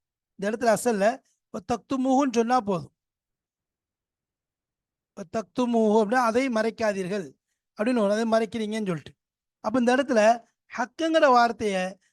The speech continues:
ஒரு தடவைக்கு இன்னொரு தடவை அல்லாஹ் என்ன செய்றான்? புழங்கியிருக்கான். லமீரை கொண்டு வராம அந்த ஹக்காங்கிற வார்த்தையை மட்டும், ஹக்குங்கிற வார்த்தையை கொண்டு வந்துட்டான். "வ தக்துமுல் ஹக்க." ஏன்?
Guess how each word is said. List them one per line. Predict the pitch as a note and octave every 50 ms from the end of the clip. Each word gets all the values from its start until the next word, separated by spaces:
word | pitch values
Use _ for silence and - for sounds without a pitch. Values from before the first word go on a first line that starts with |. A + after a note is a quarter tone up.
| _ _ _
ஒரு | _ F#3+ G#3 A#3+ B3+ A#3+
தடவைக்கு | A#3+ B3 C4+ C#4 B3+ - C4
இன்னொரு | A3 G3+ F#3+ A3+ B3 A#3+ G3
தடவை | G3+ A#3 B3 A3+
அல்லாஹ் | F#3+ G3 G3 F#3+ F#3
என்ன | -
செய்றான்? | G3+ F#3 D#3+ - -
புழங்கியிருக்கான். | F3+ F#3 F3+ F3 D3+ - - - _ _ _ _ _ _ _ - F3+
லமீரை | F#3 G3 A#3+ C4 B3+ A#3
கொண்டு | - G3+ G3+ G#3 G#3+ G3+
வராம | F3+ F3+ E3+ E3 E3+ G3 A#3+ D4 D4+ - _ _ _ _
அந்த | - G#3 G#3 A3 G#3
ஹக்காங்கிற | - G#3 A#3 - _ - C#4+ D4 C#4 C4+ A#3+
வார்த்தையை | G#3+ G#3 G#3+ G#3 G#3 - G#3 F#3+
மட்டும், | F#3 F3+ - G3 D#3+ - _ _ _ _ _ -
ஹக்குங்கிற | G#3+ - - C#4 B3+ C4+ A#3
வார்த்தையை | G#3+ G#3 G#3 G#3 G3 A#3+ G#3 F3+ G3
கொண்டு | G3 G3 F#3 E3+
வந்துட்டான். | D#3+ G3 G#3 B3+ C4+ B3 - - - _ _
"வ | - G#3+ F3+ B3
தக்துமுல் | A3+ - _ - B3 A#3 A3+ G#3 F#3+ -
ஹக்க." | - G3+ - _ - F3+ F3+ F3+ F3+ F3 D#3 C3 - _ _ _ _ _ _
ஏன்? | G3 G#3 B3+ C#4+ D#4+ E4+